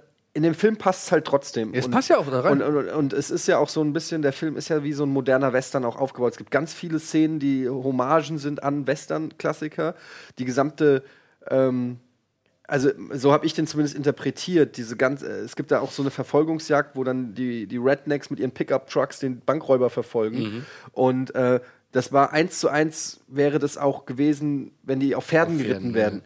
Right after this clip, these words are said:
Speaker 1: wären
Speaker 3: ja, ja.
Speaker 1: und, und geschossen hätten, so
Speaker 3: Ja.
Speaker 1: ungefähr, ja. Und da sind so ganz viele Anspielungen drauf, auch wie die dann da in dieser,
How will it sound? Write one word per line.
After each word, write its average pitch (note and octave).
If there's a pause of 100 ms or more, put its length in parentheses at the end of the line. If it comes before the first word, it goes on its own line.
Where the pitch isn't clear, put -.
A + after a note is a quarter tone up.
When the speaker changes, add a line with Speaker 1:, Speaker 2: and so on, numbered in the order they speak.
Speaker 1:
wären G2+
Speaker 3:
ja, F#2+
ja. F#2
Speaker 1:
und, B2
und C3+
geschossen E3
hätten, C3+
so B2
Speaker 3:
Ja. B2
Speaker 1:
ungefähr, A#2
ja. A2+ (260)
Und B2+
da C3
sind D3+
so D3+
ganz F3
viele F3+
Anspielungen E3+ (300)
drauf, D3+
auch -
wie C#3
die C#3
dann C#3
da C3
in C3
dieser, B2